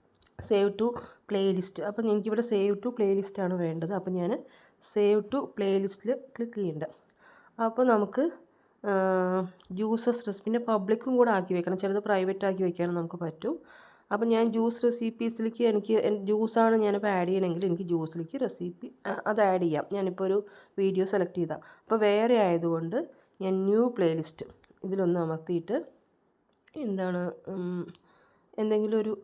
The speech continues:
വീഡിയോസിൻ്റെ, ആ, പേരെന്തെങ്കിലും കൊടുക്കാം.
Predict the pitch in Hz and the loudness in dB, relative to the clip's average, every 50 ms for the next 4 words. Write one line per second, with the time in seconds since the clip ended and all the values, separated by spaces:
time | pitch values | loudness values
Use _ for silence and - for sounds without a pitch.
0 | - - 226 220 220 190 214 220 214 214 220 208 202 196 - - - - - 208 | -8 -4 -4 -2 -2 0 0 0 0 0 -2 -2 0 -2 -2 -6 -10 -14 -8 -6
1 | 208 196 185 185 185 180 180 180 180 - _ _ _ _ _ _ _ _ _ _ | -4 -2 -2 -2 -2 -4 -4 -6 -8 -12 _ _ _ _ _ _ _ _ _ _
2 | _ _ _ _ _ _ _ _ _ _ _ _ _ - - _ - 226 - 240 | _ _ _ _ _ _ _ _ _ _ _ _ _ -20 -20 _ -20 -12 -6 -4
3 | 220 208 208 202 202 214 202 196 208 202 202 202 214 220 214 220 196 190 196 - | -2 0 0 0 -2 -2 -4 -4 -4 -4 -4 -4 -4 -2 0 0 0 0 -2 -4
4 | 185 | -4